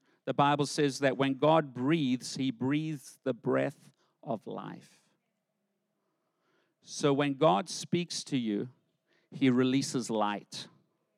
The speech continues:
'cause He is light. He releases who He is through His words.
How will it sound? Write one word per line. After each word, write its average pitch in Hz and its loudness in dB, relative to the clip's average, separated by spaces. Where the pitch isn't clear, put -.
'cause 123 -2
He 135 4
is 127 -2
light. 98 -8
He - 0
releases 143 0
who 156 2
He 135 2
is 143 -2
through 131 -4
His 117 -6
words. 110 -6